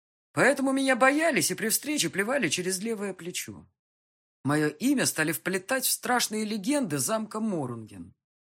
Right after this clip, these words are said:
Барон уже и сам жалел, что пригласил меня, и мечтал выставить вон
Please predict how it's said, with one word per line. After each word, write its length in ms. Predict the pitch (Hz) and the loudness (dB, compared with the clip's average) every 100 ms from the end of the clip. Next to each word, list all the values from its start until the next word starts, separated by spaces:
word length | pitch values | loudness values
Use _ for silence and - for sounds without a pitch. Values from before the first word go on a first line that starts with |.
| _ _ _ | _ _ _
Барон 320 | 135 143 131 | -2 -2 -2
уже 220 | 123 139 | -4 -4
и 40 | 139 | -4
сам 300 | - 123 101 | -4 -6 -8
жалел, 320 | 110 107 107 | -14 -14 -10
что 180 | - - | -10 -8
пригласил 540 | 135 135 131 - 135 | -8 -4 -4 -4 -4
меня, 360 | 131 139 180 190 _ _ _ | -4 -6 -10 -16 _ _ _
и 180 | 120 131 | -4 -2
мечтал 480 | 131 - - 254 151 | -2 -2 -2 -2 -2
выставить 460 | 160 - 175 170 | -4 -2 -4 -4
вон 380 | 175 233 277 254 | -4 -2 -2 -6